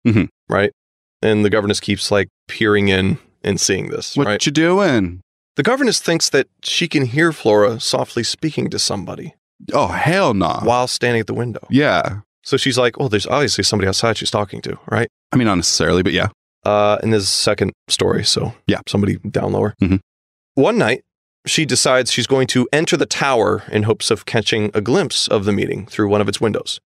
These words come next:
Speaker 2: Um, and th-, this is kind of like, logistically, you would have to get to a spot that's further out from
Speaker 1: Right.
Speaker 2: the building
Speaker 1: Yeah.
Speaker 2: to see
Speaker 1: Yeah.
Speaker 2: somebody below the window, right? So that's her idea. She's like, "I'm gonna go down to the tower.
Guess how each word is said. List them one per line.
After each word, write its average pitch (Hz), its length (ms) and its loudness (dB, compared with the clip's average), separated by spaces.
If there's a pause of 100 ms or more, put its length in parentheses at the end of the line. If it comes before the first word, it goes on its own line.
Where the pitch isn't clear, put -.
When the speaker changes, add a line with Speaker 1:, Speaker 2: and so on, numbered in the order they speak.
(120)
Speaker 2:
Um, 107 420 0
and 120 240 0
th-, 127 140 -10 (240)
this 151 260 2
is 143 80 -2
kind 143 260 0
of 123 120 2
like, 120 180 2
logistically, 143 760 2
you 131 120 4
would 123 100 4
have 123 240 0
to 127 80 -2
get 120 280 0
to 120 160 0
a 113 40 0
spot 117 400 -2
that's 110 220 0
further 120 580 0
out - 580 -2
from 104 200 0
Speaker 1:
Right. 101 200 2
Speaker 2:
the 107 80 -2
building 101 540 0
Speaker 1:
Yeah. 98 180 2 (260)
Speaker 2:
to 120 180 -6
see 107 720 -2 (260)
Speaker 1:
Yeah. 98 120 0
Speaker 2:
somebody 104 440 0 (140)
below 110 220 2
the 104 80 2
window, 95 280 -2
right? 120 260 0 (400)
So - 140 0
that's 151 160 0
her 165 140 2
idea. 120 280 2
She's 117 200 -4
like, 113 100 0
"I'm 127 80 0
gonna 139 100 2
go 135 80 4
down 127 140 2
to 120 60 0
the 107 60 -6
tower. 175 460 4